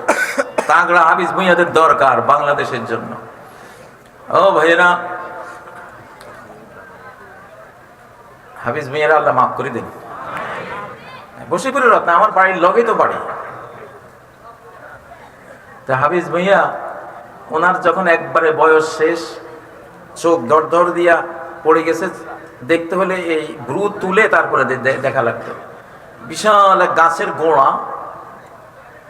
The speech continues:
ঢেকির লোট বানাবে ওটা পুকুরে। ছয়জন তার বদিল্লা নিছে, বদিল্লাদেরকে, কামলাদেরকে বলছে, "তোরা গোসল করার সময়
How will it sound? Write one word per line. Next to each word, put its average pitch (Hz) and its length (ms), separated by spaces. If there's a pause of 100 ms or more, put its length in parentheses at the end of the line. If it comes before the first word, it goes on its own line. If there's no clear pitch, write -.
(100)
ঢেকির 180 300
লোট 190 280
বানাবে 180 420
ওটা 165 220 (220)
পুকুরে। 131 340 (1120)
ছয়জন 196 480
তার - 220 (480)
বদিল্লা 185 400
নিছে, 214 360
বদিল্লাদেরকে, 190 680
কামলাদেরকে 190 580
বলছে, 185 440 (100)
"তোরা 196 400
গোসল 196 220
করার 214 220
সময় 208 340